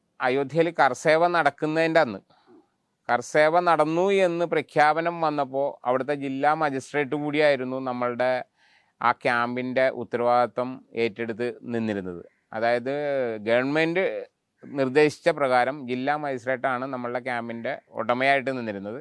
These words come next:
അദ്ദേഹം ആകാശത്തേക്ക് നിറയൊഴിച്ചുകൊണ്ടാണ് ആ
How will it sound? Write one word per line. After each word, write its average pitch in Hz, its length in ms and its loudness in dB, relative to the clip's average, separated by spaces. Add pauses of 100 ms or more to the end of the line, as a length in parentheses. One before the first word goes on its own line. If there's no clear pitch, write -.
(480)
അദ്ദേഹം 143 460 0 (140)
ആകാശത്തേക്ക് 135 720 -2
നിറയൊഴിച്ചുകൊണ്ടാണ് 143 1000 0 (460)
ആ 120 60 0